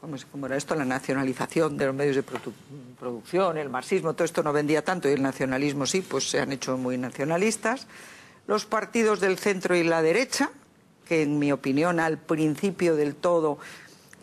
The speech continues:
debían de haber, eh, reimpuesto o reimplantado el Estatuto de la Segunda República, que entre otras cosas decía que en Cataluña, en cualquier lugar de Cataluña,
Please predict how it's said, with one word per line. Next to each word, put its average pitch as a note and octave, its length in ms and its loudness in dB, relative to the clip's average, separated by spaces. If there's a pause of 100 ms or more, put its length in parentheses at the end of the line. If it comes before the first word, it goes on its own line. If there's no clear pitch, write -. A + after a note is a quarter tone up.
(200)
debían F3+ 680 2
de D3 140 4
haber, D3 440 0 (200)
eh, C3+ 540 0 (2250)
reimpuesto F#3 920 0
o F3+ 40 4
reimplantado F3 1000 2
el D#3 80 2
Estatuto D3+ 540 0
de C#3 80 2
la C3+ 100 0
Segunda D3 420 -2
República, F#3 680 0 (140)
que G3+ 140 2
entre F3 380 2
otras G#3+ 460 0
cosas F3+ 460 0
decía D3 560 0
que F3+ 120 0
en D#3+ 140 4
Cataluña, D#3 680 0
en G#3+ 220 2
cualquier G3+ 400 0
lugar G#3+ 240 2
de F#3+ 100 2
Cataluña, E3 560 2